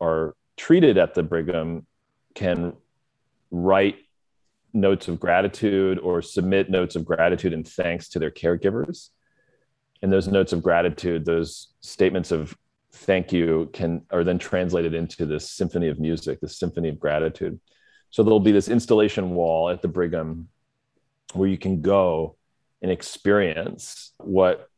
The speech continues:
gratitude sounds like, but also read the physical thank you notes and kind of have this feedback loop where these amazing professionals every day are doing thankless work, literally thankless work, and not getting to get the response from the people's lives that they're saving. And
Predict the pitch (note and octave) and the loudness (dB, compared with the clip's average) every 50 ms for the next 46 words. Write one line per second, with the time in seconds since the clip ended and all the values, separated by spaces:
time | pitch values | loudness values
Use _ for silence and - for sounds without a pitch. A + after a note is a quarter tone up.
0 | - - F#2 F2 E2+ F#2 G2 F#2 - G2 F2+ - - F#2 E2+ F#2 E2+ E2 D#2+ - | -6 -2 0 2 2 2 0 0 -2 -4 -6 -4 -4 -4 -2 -2 -2 -2 -2 0
1 | - C#3 D3 C#3 - A#2 G2 G2 G#2+ B2 C3+ C3+ G2+ - F2 - G2+ G2 F2+ F#2+ | 2 4 4 4 4 4 4 4 4 4 4 4 4 2 0 0 0 -2 0 -2
2 | - - F2 - - F2 G#2+ A#2 - G2+ F#2 F2+ E2 D#2 D#2 D#2 - - F2 E2 | -2 -2 -4 -2 -2 -2 -2 -2 -2 -2 -2 0 0 -2 -2 -4 -4 -6 -8 -6
3 | - F2+ F2 F2 E2 E2 - - F#2+ G2 G2+ A2 A#2+ B2+ A#2 F#2+ G2 F#2 - - | -4 -2 -2 -2 -2 -2 -6 -10 -6 -2 0 2 2 2 2 2 0 -2 -2 -4
4 | - - B3+ C#4 - C2+ - - - F#2+ F2 F#2 - - - _ _ _ _ _ | -4 -2 -2 0 0 -4 -4 -4 -4 -2 -2 -2 -4 -8 -16 _ _ _ _ _
5 | _ _ _ _ _ _ _ _ - A2 A2 A2 F#2 A2 G2+ G2+ G#2 G#2+ A2+ A2+ | _ _ _ _ _ _ _ _ 0 2 4 4 4 4 2 4 4 4 4 4
6 | G#2+ G2+ G2+ F#2+ - F2+ - G#2 G#2 - - F2+ E2 F2 F2+ F2 F2 F#2 F2 D#2+ | 2 0 -2 -2 -4 0 2 2 0 2 0 -4 -2 0 -2 -2 0 -2 -2 0
7 | F#2+ F#2 F#2+ F#2+ F2+ E2+ E2+ D#2+ - F#2+ F2+ F2+ E2+ E2+ E2 - _ - F2+ F#2 | 2 4 4 4 2 2 0 -2 -2 -2 -2 -2 -4 -6 -8 -8 _ -4 -2 -2
8 | G#2 - F#2 F2 E2 - D2+ F2 A2+ C3 F#2 F2 - - F2 G#2 A#2 C3 A#2+ G2 | 0 2 2 0 0 2 2 2 4 4 4 2 2 0 2 4 6 6 6 4
9 | F2 D#2 - F2 E2 E2 - E2 - - E2 D#2 D#2+ D#2+ - E2 F2 F2+ F2 F#2 | 4 0 -2 -4 -6 -6 -6 -10 -8 -4 -2 -2 -2 -2 -2 -4 -2 0 0 0
10 | - G2 F2+ F2+ F2 F2 E2 - - E2+ E2 - - F2+ E2+ - - F2 D#2+ D#2 | 0 0 0 0 0 0 -4 -4 -4 -6 -4 -2 -2 -2 -2 0 0 -2 -2 -2
11 | D#2 D2 - - - - D2 D#2 G2+ B2 F2+ E2+ - - F#2 E2 D2+ - - G2+ | -4 -6 -8 -10 -12 -8 -4 0 0 2 0 0 -2 -4 -4 -4 -4 -2 -2 -2
12 | F2 E2+ E2 D#2 E2 D#2+ D#2+ E2 D#2 - D2 - D2 - - - E2+ E2+ E2 E2+ | -2 -2 -4 -2 0 0 0 0 -2 -6 -8 -12 -12 -10 -6 -4 -2 -2 -2 -4
13 | - A1+ G1+ - E2 E2 | -8 -10 -8 -8 -8 -8